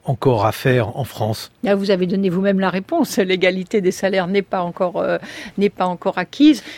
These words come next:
Speaker 2: Ça,
Speaker 1: La
Speaker 2: sur le
Speaker 1: France est particulièrement mal placée à cet égard.
Speaker 2: C'est vrai, elle a beaucoup progressé, euh, à propos de la parité, sur le thème de la parité en politique. On n'est pas encore, euh, on est encore mal, mal classé, hein, parce que on est encore au Parlement, euh, dans les, euh, vingt-cinq, autour de vingt-cinq, euh, pour cent de femmes.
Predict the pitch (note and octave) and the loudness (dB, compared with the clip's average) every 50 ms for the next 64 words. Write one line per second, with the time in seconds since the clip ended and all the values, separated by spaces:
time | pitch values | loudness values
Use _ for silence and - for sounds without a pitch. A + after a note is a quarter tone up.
0 | - - - D4 C#4 C3+ D3+ D#3 - G3 A3 - - F3+ - - _ _ _ _ | -12 -2 2 2 4 4 4 4 6 6 4 6 4 2 0 0 _ _ _ _
1 | - - - - - F3 - - D#3+ D#3 C#3 C#3 D3 C#3 C3+ C3 B2 A2 - B2+ | -4 -4 -2 0 -2 -2 2 4 6 6 6 6 4 4 4 2 0 0 -2 -4
2 | - - - A2 F#2+ - - G#2 - G#2+ F#2 F#2+ F#2+ - - _ _ _ _ _ | -4 -4 -6 -6 -6 -8 -8 -10 -10 -10 -12 -12 -12 -14 -18 _ _ _ _ _
3 | _ _ _ - F3+ - - A#3 G#3 G#3 G3 G#3 - - A3+ A3+ A3 G#3+ B3 B3 | _ _ _ -18 -16 -8 -4 -4 -2 0 2 2 4 4 4 4 2 0 -2 -4
4 | - D#4+ D#4 - - C4 A3+ A3 A#3 A3+ - - - B3 A#3+ G#3+ G#3+ G3 F#3 F3+ | 0 -2 0 0 0 -2 -2 0 -2 -4 -4 -4 -4 -2 0 2 2 0 0 0
5 | F3 E3+ E3 - D2+ D2 - - - - - - - - G3+ - G#3 G3+ F3+ G3 | 0 -2 -2 -2 -2 -4 -4 -6 -6 -6 -8 -8 -8 -8 -6 -4 -4 -2 -2 -2
6 | F#3+ - A3 G#3 G#3 F#3+ _ - A3 G3 F#3 F3 - - G3+ F#3+ F3+ F3+ - - | 0 0 -2 -2 -4 -6 _ -2 0 0 0 0 0 0 0 0 0 -2 0 0
7 | G#3+ F#3+ F#3 F3 E3 D#3+ D#3 - - G#3+ G3 G3 F#3 - - G3+ F3+ E3 E3 D#3 | 0 0 0 -2 -4 -4 -4 -2 -2 -2 -2 -4 -6 -8 -4 -4 -2 -2 -4 -6
8 | - F3+ E3+ D#3+ D3+ - E4 E4+ D#4+ G3+ F#3 F3 D#3+ - - E3 D#3 E3+ - - | -6 -6 -6 -6 2 4 4 4 4 2 -4 -6 -4 -2 0 0 0 0 2 6
9 | G#3 F#3+ A#3 A3 F3+ F#3 F3 D3+ D#3+ D#3+ D#3 E3+ F#3 G#3 G#3 G#3 - C4 A#3+ G#3+ | 6 8 6 6 4 2 2 2 2 2 2 2 2 0 0 0 2 0 2 2
10 | G3 F#3+ F3+ E3+ - F3 F#3 F#3+ F#3 - G3+ F#3+ F#3+ - - G#4 D4+ G3 F#3+ G#3+ | 2 0 0 0 -2 -2 -2 -2 -2 0 -2 -2 0 0 0 0 0 0 -2 -4
11 | B3+ A#3 - - - F#3 - - - - - - - E3 F#3 F#3 F3+ F3 E3 - | -6 -6 -8 -8 -6 -6 -6 -6 -10 -20 -14 -8 -4 -2 -2 0 -2 -2 -2 0
12 | - A3+ A#3+ G#3+ G3 D#3 - D#3+ D#3 D#3 D#3+ E3 F3+ G#3 A3+ A3+ G#3+ F3+ E3 E3 | 0 2 2 0 -2 -2 -2 -2 -2 -2 -4 -2 0 0 0 0 0 0 -2 -2
13 | D#3+ E3 D#3+ D#3+ D#3 E3 F3+ F#3+ G3 F#3 E3+ D#3+ D#3+ D#3+ D3+ E3+ E3 D#3+ - - | -2 -4 -2 -2 -2 0 0 0 0 0 0 0 0 -2 -2 -4 -6 -6 -6 -4
14 | F3+ E3+ E3+ - - G3 - - C4 A#3+ G#3+ F#3 F3+ F3 F3+ F3+ F3+ E3+ - - | -4 -4 -2 -2 -2 -2 0 0 0 0 2 0 0 0 -2 -2 -4 -4 -4 -4
15 | F3 F3+ F3 - - - - F3 F3+ F3 F3 - - F3 - - - F3 E3+ D#3+ | -4 -4 -4 -6 -8 -8 -6 -4 -4 -4 -4 -6 -8 -10 -8 -8 -6 -6 -6 -4
16 | - - C4+ D#4+ F#4+ | 0 2 2 2 2